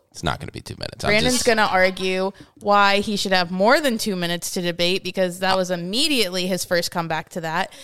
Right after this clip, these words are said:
Speaker 1: I
Speaker 2: And Zach is going to argue why we chose two minutes specifically.
Speaker 1: Listen, we can do that one, but I'm gonna be honest, I have a better topic.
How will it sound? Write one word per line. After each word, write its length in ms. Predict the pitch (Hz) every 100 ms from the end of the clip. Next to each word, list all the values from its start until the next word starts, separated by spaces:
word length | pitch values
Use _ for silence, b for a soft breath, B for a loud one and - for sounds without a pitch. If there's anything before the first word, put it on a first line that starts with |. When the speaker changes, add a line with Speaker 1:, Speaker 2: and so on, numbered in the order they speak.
| B
Speaker 1:
I 140 | 175
Speaker 2:
And 160 | 180 214
Zach 260 | 208 208 247
is 140 | 208
going 320 | 214 208 208
to 120 | 214
argue 320 | 185 190 190 190
why 640 | 175 196 240 214 185 185
we 200 | 185 196
chose 420 | - 202 180 180
two 240 | - 277 277
minutes 320 | 226 196 -
specifically. 920 | - - 196 214 202 185 - 175 160 156
Speaker 1:
Listen, 320 | 117 - 87
we 120 | 104
can 120 | 135
do 120 | 107 95
that 220 | 90 90
one, 180 | 107 98
but 300 | 85 82 -
I'm 100 | 87
gonna 120 | 85
be 140 | 80
honest, 260 | 78 82 82
I 20 |
have 80 | 78
a 60 | 73
better 240 | 78 78
topic. 500 | - - - - -